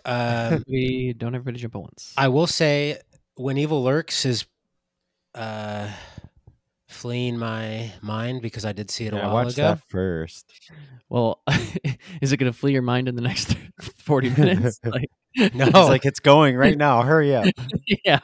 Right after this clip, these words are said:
Speaker 2: Hurry, we gotta talk about it.
Speaker 3: Ah.
Speaker 1: <laughs> I guess what I'm getting at is that will probably be the shorter review from my perspective, just because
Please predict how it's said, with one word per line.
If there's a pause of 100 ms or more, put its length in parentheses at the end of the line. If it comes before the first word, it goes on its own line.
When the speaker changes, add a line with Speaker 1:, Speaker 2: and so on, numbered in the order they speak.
Speaker 2:
Hurry,
we
gotta
talk
about
it.
Speaker 3:
Ah. (240)
Speaker 1:
<laughs> (1400)
I
guess
what
I'm
getting
at
is (440)
that
will
probably
be
the
shorter
review
from
my
perspective,
just
because